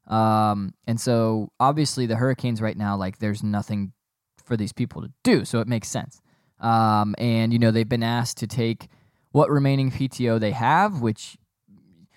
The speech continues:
I don't really, I talked about this with Josh last week from Talking Sauce, um, but I don't, I don't really understand the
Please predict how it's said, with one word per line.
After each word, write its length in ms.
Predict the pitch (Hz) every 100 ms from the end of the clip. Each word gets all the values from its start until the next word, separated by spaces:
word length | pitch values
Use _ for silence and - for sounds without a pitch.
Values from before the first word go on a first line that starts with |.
| _ _ _ _ _ _ _
I 80 | 139
don't 380 | 156 160 151 139
really, 760 | 165 185 185 185 180 175 165 -
I 80 |
talked 240 | 139 160 151
about 160 | 151
this 180 | 147 151
with 140 | 143 110
Josh 460 | 123 127 135 123
last 260 | 127 123 -
week 220 | 131 123
from 120 | 123
Talking 340 | 120 120 120 113
Sauce, 460 | 113 110 110 -
um, 460 | - 113 107 101 92
but 120 | 113 113
I 80 | 131
don't, 240 | 139 123 -
I 60 |
don't 200 | 120 135 -
really 540 | 135 120 151 151 147
understand 800 | 131 131 123 - 135 139 139 135
the 600 | 127 127 127 123 123 113